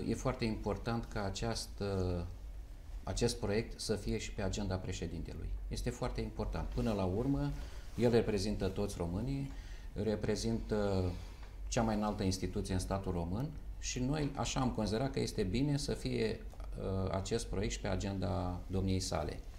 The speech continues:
În același timp, eu sper ca, după întâlnire, să producem și o surpriză, și nu o să vă spunem chiar acum, și sper ca, în urma acelei întâlniri, o surpriză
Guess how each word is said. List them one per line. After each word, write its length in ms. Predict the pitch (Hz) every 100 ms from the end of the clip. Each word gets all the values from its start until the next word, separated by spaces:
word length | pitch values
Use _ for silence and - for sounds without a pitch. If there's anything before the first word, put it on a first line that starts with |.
| - - - - -
În 120 | 113 123
același 560 | 120 151 135 110 -
timp, 300 | - 135 -
eu 140 | 120 98
sper 480 | - 107 104 143 135 - -
ca, 500 | 101 92 87 85 80 - - - - - - - - - - 123
după 240 | 117 120
întâlnire, 680 | 107 98 95 90 95 131 151
să 480 | 147 - 120 117 113 -
producem 520 | - 107 123 123 113
și 160 | 101 -
o 120 | 101
surpriză, 760 | - 101 92 101 95 87 85 101 - - -
și 180 | - 101
nu 80 | 101
o 40 |
să 180 | 95 87 -
vă 60 | - - - - - - - - - -
spunem 340 | - 98 90 -
chiar 160 | 90 87
acum, 400 | 80 - 107 156 - - - - - -
și 220 | - 123
sper 320 | - 151 156
ca, 480 | - 131 120 107 -
în 160 | 101 110
urma 220 | 147 139
acelei 460 | 104 - 120 110 104
întâlniri, 680 | 90 87 87 113 143 - - -
o 80 |
surpriză 500 | 98 95 98 101 101